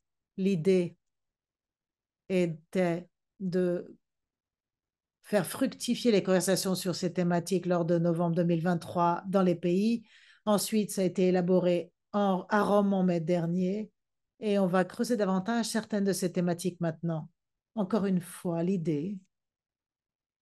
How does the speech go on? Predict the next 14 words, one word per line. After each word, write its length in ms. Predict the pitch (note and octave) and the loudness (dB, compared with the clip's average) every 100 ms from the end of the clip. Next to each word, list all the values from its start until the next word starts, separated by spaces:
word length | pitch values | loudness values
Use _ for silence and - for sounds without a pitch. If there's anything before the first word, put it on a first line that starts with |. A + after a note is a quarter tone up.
| _ _ F#3+ _ - - | _ _ -20 _ -20 -4
est 120 | F#3+ | 0
de 120 | F#3 | 2
contextualiser 1120 | F#3 - A#3 F#3+ F#3 F#3+ - - F#3+ G3 F3+ | 2 2 2 2 0 -2 -4 -4 0 2 2
ces 180 | F3 F#3+ | 0 0
thématiques 520 | F#3 F3 E3+ E3+ G#3+ | 0 0 0 -2 -6
pour 100 | G3+ | -4
que 60 | F3 | -2
ça 120 | G3+ | -2
soit 200 | F3+ F#3 | 0 -2
pertinent 960 | F3+ C#4 - - - G3 F3+ F#3+ G3+ - _ _ | 4 4 4 -4 -4 0 0 0 -4 -10 _ _
au 100 | A3 | 2
regard 400 | A#3+ B3+ A#3+ B3 | 4 6 6 4
des 140 | A#3 A3 | 4 2
situations 760 | A3 - A3 F#3+ - G#3+ G3+ | 0 -4 -4 -4 -4 -2 -2